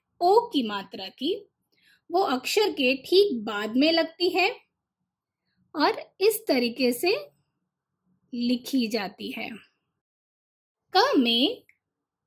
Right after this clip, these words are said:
ओ की मात्रा से अक्षर बन जाता है को। ओ की मात्रा के बाद बारी आती है औ की मात्रा। किस तरीके से लिखी जाती है, वो भी अक्षर के बाद में होती है,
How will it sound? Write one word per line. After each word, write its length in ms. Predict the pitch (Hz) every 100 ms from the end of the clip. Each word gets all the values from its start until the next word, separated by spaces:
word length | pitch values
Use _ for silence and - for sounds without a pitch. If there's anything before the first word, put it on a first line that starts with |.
| _ _ _ _
ओ 180 | 320 440
की 180 | 440 330
मात्रा 420 | 240 214 - 226 214
से 220 | 269 302 466 - _ _ -
अक्षर 360 | 262 - 320
बन 200 | 254 247
जाता 340 | 226 226 220 240
है 240 | 240 277 480 - _ _ _ 349
को। 140 | 311 269 208 180 - _ -
ओ 160 | 320 403
की 120 | 403 349
मात्रा 380 | 262 233 247 226
के 140 | 240
बाद 400 | 220 220 247 - -
बारी 360 | 233 233 247 320
आती 340 | 262 220 269 302
है 220 | 254 330 494 _ _ _ _ 320
औ 260 | 302 320
की 180 | 254 254
मात्रा। 520 | 208 196 190 226 247 440 - _ _ _ _ _ _ _ _ -
किस 160 | 285
तरीके 320 | 320 294 302 302
से 120 | 330
लिखी 240 | 311 302
जाती 340 | 294 302 294 320
है, 140 | 381 539
वो 240 | 269 262
भी 120 | 254 349
अक्षर 360 | 254 - 262
के 220 | 254 294 320 240
बाद 340 | 220 220 220
में 160 | 262 302
होती 340 | 285 269 320
है, 140 | 339